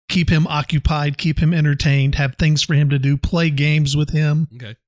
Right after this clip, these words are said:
Speaker 1: So, and he, and can I just add that he has, like, a,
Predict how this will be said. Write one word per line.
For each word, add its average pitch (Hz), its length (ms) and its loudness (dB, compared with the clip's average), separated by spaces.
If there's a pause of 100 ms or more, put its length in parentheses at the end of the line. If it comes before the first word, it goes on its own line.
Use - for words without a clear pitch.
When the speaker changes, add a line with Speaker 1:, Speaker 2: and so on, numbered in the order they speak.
(200)
Speaker 1:
So, 123 440 0 (880)
and 156 100 0
he, 170 240 0
and 143 320 -2 (140)
can 139 120 -4
I 131 100 -2
just 131 180 -4
add 127 260 -4
that 127 140 -6
he 131 120 0
has, 131 240 -2
like, 127 220 -4
a, 131 120 -4